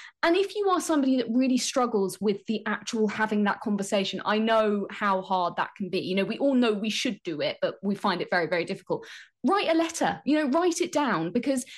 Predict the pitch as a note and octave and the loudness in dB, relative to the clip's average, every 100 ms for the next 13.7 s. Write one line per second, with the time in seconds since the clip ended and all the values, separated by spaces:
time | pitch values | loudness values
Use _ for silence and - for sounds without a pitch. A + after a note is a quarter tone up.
0 | - - F4 - - E4+ C#4+ D4 - C#4+ | -10 -2 -2 -2 0 0 0 -2 0 0
1 | C4 B3+ A#3+ B3 C#4 B3+ C4+ B3+ C4 B3 | 2 2 0 0 -2 0 -2 0 0 0
2 | B3 B3+ A#3+ - C#4 B3 - - - G3+ | 0 0 -2 -2 -2 -2 -4 -8 -6 -8
3 | - G#3 G3+ - D3+ F3 G3+ - - C#4+ | -4 -4 -4 -4 -2 -2 -4 -12 -6 -4
4 | B3 D4 D#4+ E4 D4 C4 C4 B3 B3 D4+ | 0 2 2 0 -2 0 0 0 0 0
5 | C4+ A#3+ G3 - G#3 A#3 G#3+ G#3 A#3 - | 0 0 0 -2 -2 0 0 0 0 -2
6 | G3 - D3+ F#3 G3 G3 F#3+ F#3+ - G3 | -8 -4 -2 0 2 2 2 -2 -4 -2
7 | G3 F#3+ - G#3+ D#3+ C#3+ F3 - - - | -2 -4 -2 -2 0 -2 -6 -10 -20 -8
8 | - - F4+ F#4 G4+ G4 - A3 G#3+ B3 | -6 0 0 2 0 0 2 2 2 0
9 | - _ - C#4 E4 E4 F4 F#4+ F4+ A#3+ | -8 _ -2 0 2 2 2 0 2 0
10 | B3 C#4 B3+ - - C#4 F4+ F4+ E4 F#4+ | 0 0 -2 -4 -8 -2 -2 -2 -2 2
11 | F4 D#4+ C4 F3+ E3+ G#3 - - D4+ C#4+ | 2 0 -2 -2 -2 -6 -10 -4 -4 0
12 | B3 - G#3 A#3+ B3+ C#4 - C#4 B3 - | -2 -2 -2 2 2 2 0 -2 -2 -2
13 | B3 G#3 F3 C#3+ - E3 E3 | -2 -2 -4 -4 -4 -2 -2